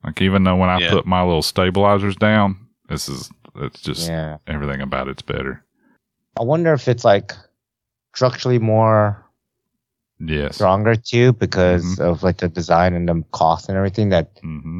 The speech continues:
Speaker 3: everything just
Speaker 1: Structurally
Speaker 3: feels
Speaker 1: stronger,
Speaker 3: stiffer.
Speaker 1: plus you're take, you, you can raise those jacks up, take a bunch of the weight off the axles.
Speaker 3: Off the
Speaker 1: So
Speaker 3: wheels,
Speaker 1: you're
Speaker 3: yeah, yeah.
Speaker 1: actually setting on four points instead of just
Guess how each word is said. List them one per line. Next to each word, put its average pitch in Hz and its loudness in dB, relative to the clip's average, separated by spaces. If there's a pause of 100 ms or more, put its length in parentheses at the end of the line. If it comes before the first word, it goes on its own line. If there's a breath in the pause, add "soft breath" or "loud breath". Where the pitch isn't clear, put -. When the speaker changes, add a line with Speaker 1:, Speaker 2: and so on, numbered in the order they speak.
Speaker 3:
everything 123 2
just 107 2
Speaker 1:
Structurally 107 2
Speaker 3:
feels 104 2
Speaker 1:
stronger, 101 0
Speaker 3:
stiffer. 85 0
Speaker 1:
plus 98 0
you're 90 0
take, 90 -2
you, 82 -8 (220)
you 85 -4 (120)
can 80 -6
raise 85 0
those 80 -2
jacks 82 -4
up, 80 -2
take 80 -4
a 73 -8
bunch 78 -4
of 76 -4
the 71 -4
weight 76 -2
off 71 -2
the - -8
axles. 76 -6 (200)
Speaker 3:
Off 95 -6
the 92 -10
Speaker 1:
So 87 -6
Speaker 3:
wheels, 90 -2
Speaker 1:
you're 85 2
Speaker 3:
yeah, 80 0
yeah. 87 -4
Speaker 1:
actually 80 -4
setting 85 -4
on 76 -4
four 78 -2
points 78 -4
instead 76 -6
of 69 -6
just 73 -6